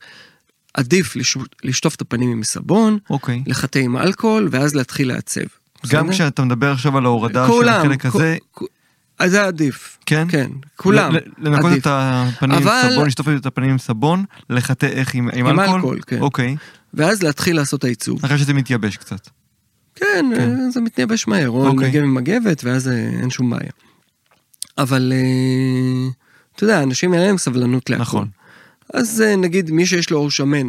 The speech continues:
Speaker 1: מספיק עם כזה, לנגב כזה עם, אה, פד של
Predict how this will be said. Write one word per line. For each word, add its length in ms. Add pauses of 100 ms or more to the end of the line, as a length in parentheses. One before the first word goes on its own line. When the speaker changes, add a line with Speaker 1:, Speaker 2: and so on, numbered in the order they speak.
Speaker 1:
מספיק 440
עם 180
כזה, 240 (260)
לנגב 360
כזה 280
עם, 220
אה, 440 (500)
פד 220
של 380